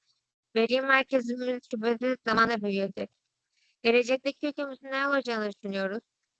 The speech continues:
Yine güçsüz yakalanmak istemiyoruz. Bu yüzden kendimize biraz hareket alanı vermeye çalışalım. Yüzde yirmi dü-, büyüme düşünelim. Bu da kırk beş kilowatt daha eder, değil mi? İki yüz yirmi beşin yüzde yirmisi kırk beş kilowatt daha.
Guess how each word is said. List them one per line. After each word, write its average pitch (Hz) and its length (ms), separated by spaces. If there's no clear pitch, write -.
Yine 240 240
güçsüz 240 320
yakalanmak 247 500
istemiyoruz. 233 560
Bu 254 100
yüzden 254 320
kendimize 247 460
biraz 247 320
hareket 226 380
alanı 226 280
vermeye 208 400
çalışalım. 190 520
Yüzde 240 240
yirmi 262 340
dü-, 254 300
büyüme 247 320
düşünelim. 190 520
Bu 226 100
da 247 360
kırk 240 180
beş 262 160
kilowatt 233 520
daha 240 300
eder, 196 320
değil 233 180
mi? 220 200
İki - 300
yüz 247 120
yirmi 240 160
beşin 247 200
yüzde 240 200
yirmisi 220 320
kırk - 240
beş 233 120
kilowatt 208 500
daha. 202 240